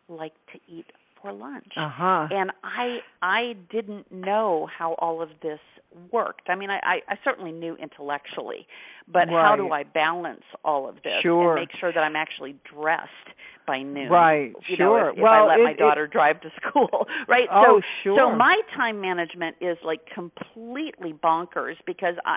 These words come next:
Speaker 1: you know, yesterday I was gonna let my daughter drive to school so I could have a full day of work, and then I remembered, you know, I was lying in bed and I remembered that I had promised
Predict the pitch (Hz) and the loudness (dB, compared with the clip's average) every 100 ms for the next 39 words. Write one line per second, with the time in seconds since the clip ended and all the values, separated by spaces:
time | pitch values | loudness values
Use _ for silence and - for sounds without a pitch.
0 | - 190 175 175 190 - 202 165 151 139 | -4 -2 -2 0 -4 -4 -2 0 0 -2
1 | 151 170 165 175 160 160 160 156 151 151 | 0 -2 -2 -8 -6 -6 -4 -2 -2 -2
2 | 151 147 - - 226 226 196 170 160 160 | -4 -6 -10 -8 -6 -4 -6 -6 -8 -10
3 | 156 _ 180 170 156 151 196 233 208 226 | -10 _ -6 -4 -8 -6 -2 -2 -2 -8
4 | 254 311 254 240 226 220 254 220 151 156 | -8 -6 -6 -4 -4 -2 -4 -2 -4 -4
5 | - - - - - - 202 180 - 190 | -10 -20 -20 -20 -20 -6 0 2 2 0
6 | 185 202 226 240 208 175 196 185 170 156 | -4 -6 -6 -6 -10 -6 -2 -2 -2 -8
7 | 156 160 156 156 160 175 170 156 156 156 | -10 -12 -14 -12 -6 -6 -6 -10 -8 -10
8 | 151 160 - - 175 170 | -10 -12 -16 -12 -10 -10